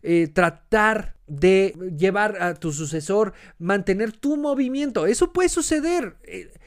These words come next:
no es lo que muchos peruanos quisieran, pero eso puede suceder. El problema es que Pedro Castillo decide brincarse todas las reglas del juego. Es como si en la mesa hubiera un tablero y en vez de jugar o hacer trampa,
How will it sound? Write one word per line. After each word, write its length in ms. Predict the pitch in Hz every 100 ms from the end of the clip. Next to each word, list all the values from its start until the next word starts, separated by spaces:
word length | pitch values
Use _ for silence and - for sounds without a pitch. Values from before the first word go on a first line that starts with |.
| - -
no 180 | 165 208
es 160 | 302 320
lo 140 | 339
que 80 | 285
muchos 500 | 220 240 240 294 -
peruanos 460 | - 226 247 254 -
quisieran, 420 | 220 262 277 247
pero 180 | 233 277
eso 220 | 311 -
puede 200 | 262 262
suceder. 500 | 226 202 175 139 - - - -
El 180 | 233
problema 640 | 226 247 285 370 311 185 196 _ -
es 100 | -
que 120 | 349
Pedro 340 | 320 320 330
Castillo 600 | 254 202 - 220 156 156 - _ -
decide 420 | 165 190 262 302
brincarse 960 | 240 214 185 180 262 349 339 - 226 226 _ _ _ -
todas 380 | 311 320 330 262
las 180 | 233
reglas 420 | 220 294 285 269 214
del 160 | 214
juego. 600 | - 226 240 202 135 - _ _ _ _ _ _ _ -
Es 160 | 254 -
como 240 | 349 311
si 140 | - 240
en 80 |
la 120 | 214 202
mesa 480 | 254 294 220 202 226
hubiera 320 | 196 214 311
un 140 | 294
tablero 600 | 240 190 190 202 156 202 - _ _ _
y 160 | - 196
en 160 | 247 220
vez 300 | 320 311 294
de 100 | 285
jugar 560 | - 214 185 196 220
o 140 | 240 165
hacer 340 | - 247 269
trampa, 480 | 240 202 175 196